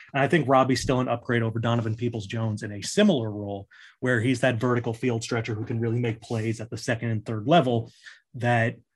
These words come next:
that really unlock keys to that offense. Um, I think having Rashard Higgins, honestly, as a safety net and as your fourth receiver is a really valuable asset because they have so much chemistry already.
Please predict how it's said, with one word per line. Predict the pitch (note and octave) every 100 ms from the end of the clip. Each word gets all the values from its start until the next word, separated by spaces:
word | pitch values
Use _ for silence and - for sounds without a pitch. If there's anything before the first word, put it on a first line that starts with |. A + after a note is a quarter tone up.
| -
that | C#3+ C#3+
really | D3 C#3
unlock | C3+ B2+ A#2+ A2+ A2+
keys | - A#2 -
to | G#2+
that | G2 F#2+
offense. | F#2+ A2+ F#2+ A2 - - _ _ -
Um, | A#2 A2+ A2+ A#2+ _ _ _ - _ - _ _ -
I | D#3
think | F3 G#3
having | A3+ A#3+ B3+
Rashard | - G3 C3
Higgins, | E3 G3 A#2+
honestly, | A#2+ C#3 E3+ - G#3+ A3
as | C#3 B2+
a |
safety | A#2 B2+ D#3 F3
net | E3 F3
and | E3
as | A#2
your | C3 A2+
fourth | C3 C#3+ C3
receiver | A2+ A2 C#3 F3+
is | C3+ B2+
a | A#2 G2+ G2
really | B2+ F3+ G#3+
valuable | - A#2 C#3 B2 A2
asset | G#2+ A#2 D#3+ D3+
because | A#2+ A#2+
they | B2 C#3+
have | -
so | C#3+
much | C#3 B2
chemistry | - B2 A#2 - G#2+
already. | G2+ G2 F#2 -